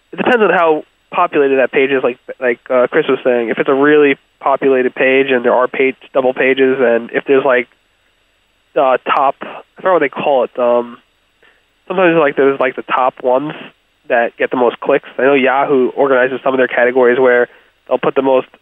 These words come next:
the top ones with the most, I guess, web rank, they used to call it, um, in the top, and then group the rest in, like, an alphabetical type of order.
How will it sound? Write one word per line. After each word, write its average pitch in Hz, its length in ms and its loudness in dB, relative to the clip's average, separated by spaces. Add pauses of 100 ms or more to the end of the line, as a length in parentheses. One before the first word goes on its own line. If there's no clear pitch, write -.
(840)
the 139 80 -2
top 139 280 0 (280)
ones 127 220 -2
with 131 80 -4
the 123 60 -2
most, 127 280 0
I 123 80 -2
guess, 120 200 -2
web 135 300 0
rank, 120 260 0
they 113 80 -6
used 113 140 -8
to 110 80 -8
call 113 240 2
it, - 100 -4 (540)
um, 117 340 0 (260)
in 135 80 -4
the 113 60 0
top, 151 340 0
and 135 100 -4
then 127 140 -2
group 135 220 -2
the 127 100 0
rest 127 280 0
in, 113 140 -4
like, 117 180 0
an 113 100 -2
alphabetical 117 760 0 (360)
type - 160 -4
of 127 80 -6
order. 139 320 2